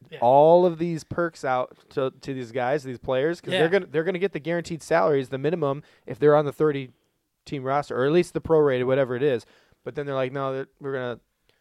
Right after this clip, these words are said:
Speaker 2: we're gonna
Speaker 1: Ye-
Speaker 2: slip the rug right under you,
Speaker 1: Exactly.
Speaker 2: underneath
Speaker 1: I
Speaker 2: from
Speaker 1: feel
Speaker 2: you
Speaker 1: like,
Speaker 2: and then
Speaker 1: I feel
Speaker 2: do
Speaker 1: like
Speaker 2: the
Speaker 1: it's very
Speaker 2: fifty fifty."
Speaker 1: similar to, to what the N F L did, is they didn't cater towards, so, so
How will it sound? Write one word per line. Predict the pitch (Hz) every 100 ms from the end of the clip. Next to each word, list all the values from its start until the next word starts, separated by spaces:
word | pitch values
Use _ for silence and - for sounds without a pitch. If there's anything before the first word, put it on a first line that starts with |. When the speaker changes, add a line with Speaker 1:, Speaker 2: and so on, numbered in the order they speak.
| _ _ _ -
Speaker 2:
we're | 151
gonna | 135
Speaker 1:
Ye- | 226 180
Speaker 2:
slip | 196 -
the |
rug | 160 165 165
right | 156
under | 160 156 156
you, | 156 156
Speaker 1:
Exactly. | - 147 285
Speaker 2:
underneath | 151 -
Speaker 1:
I |
Speaker 2:
from | 190
Speaker 1:
feel | 269
Speaker 2:
you | 143
Speaker 1:
like, | 147 185
Speaker 2:
and | 247 120
then | -
Speaker 1:
I |
feel | - 311
Speaker 2:
do | 359
Speaker 1:
like | 330
Speaker 2:
the |
Speaker 1:
it's | 165
very | 214 247 135
Speaker 2:
fifty |
fifty." | -
Speaker 1:
similar | 202 214 226 196
to, | - 202
to | 160 202
what | 202
the | 196 185
N | 185
F | -
L | 160 165
did, | 139 113 -
is | 180 151 156
they | 175
didn't | 165 220 240
cater | - 196 196
towards, | 180 185 175 165 151 - - _ _
so, | - 185 160
so | - 175